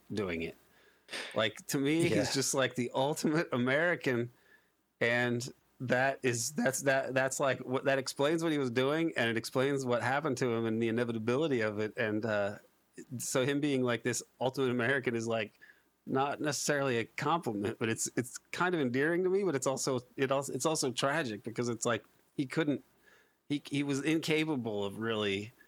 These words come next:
Speaker 1: looking at himself objectively because none of us really are. We're all raised in these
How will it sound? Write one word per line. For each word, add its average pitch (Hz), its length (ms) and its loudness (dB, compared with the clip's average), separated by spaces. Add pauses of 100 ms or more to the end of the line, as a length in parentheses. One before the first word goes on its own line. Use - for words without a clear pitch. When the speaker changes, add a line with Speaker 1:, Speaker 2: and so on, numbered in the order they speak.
(220)
Speaker 1:
looking 123 420 0
at 110 120 0
himself 120 420 0
objectively 113 540 -2
because 117 280 -2
none 156 160 2
of 151 60 0
us 123 120 -2
really 135 360 0
are. 123 300 0
We're 107 160 -2
all 139 140 -2
raised 123 380 0
in 107 120 0
these 98 240 -2